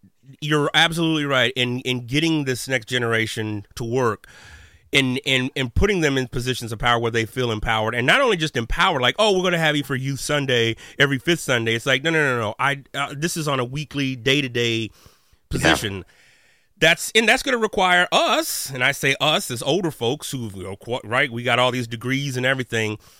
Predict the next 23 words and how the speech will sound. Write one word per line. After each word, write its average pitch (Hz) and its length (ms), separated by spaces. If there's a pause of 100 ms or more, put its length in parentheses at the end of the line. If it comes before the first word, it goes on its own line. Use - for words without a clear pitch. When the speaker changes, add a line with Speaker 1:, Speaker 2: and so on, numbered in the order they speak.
(380)
Speaker 1:
to 160 140
actually 165 360
step 143 360
back 135 300
and 120 120
be 127 120
like, 113 280
"All 143 80
right, 104 340 (520)
let's 139 240
let 147 180
them 143 220
run 113 160
it," 101 160 (500)
and, 131 280
and 123 220
be 139 120
a 110 40
coach 131 400
on 95 100
the 92 60
side. 85 400 (920)
Speaker 2:
Right, 107 260